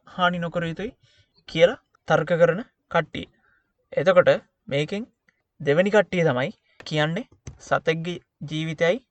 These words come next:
මනුස්සෙක්ගේ ජීවිතය අතර ගැටලුවකදී මනුස්සෙක්ගේ ජීවිතය වටිනවයි කියලා කියන්නේ. ඉතින් මේක තමයි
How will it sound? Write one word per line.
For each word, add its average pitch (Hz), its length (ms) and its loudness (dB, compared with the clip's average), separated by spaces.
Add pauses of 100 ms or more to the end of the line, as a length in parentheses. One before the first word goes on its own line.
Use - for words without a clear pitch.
මනුස්සෙක්ගේ 160 640 -4
ජීවිතය 156 320 -4
අතර 156 220 -4 (500)
ගැටලුවකදී 165 680 0 (260)
මනුස්සෙක්ගේ 156 560 -4
ජීවිතය 156 280 -2
වටිනවයි 156 420 0
කියලා 151 220 -4 (160)
කියන්නේ. 170 340 -4 (640)
ඉතින් 160 200 -8 (500)
මේක 165 340 -2
තමයි 160 320 0